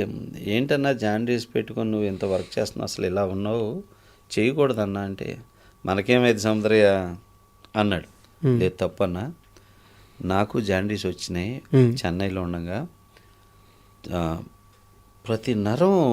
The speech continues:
Speaker 1: గ్రీన్ అయిపోయినాయండి.
Speaker 2: మ్మ్.
Speaker 1: అప్పుడు నాకు కృష్ణరాజు గారు మందిచ్చే-, కృష్ణరాజు గారి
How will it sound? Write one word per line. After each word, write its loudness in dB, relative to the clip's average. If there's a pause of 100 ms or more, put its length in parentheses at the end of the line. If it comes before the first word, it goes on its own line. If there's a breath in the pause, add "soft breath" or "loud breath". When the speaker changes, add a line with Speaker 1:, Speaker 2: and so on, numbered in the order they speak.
(300)
Speaker 1:
గ్రీన్ 4
అయిపోయినాయండి. -2 (300)
Speaker 2:
మ్మ్. 6 (340 soft breath)
Speaker 1:
అప్పుడు -2
నాకు -2
కృష్ణరాజు 4
గారు 4
మందిచ్చే-, -4
కృష్ణరాజు 4
గారి 4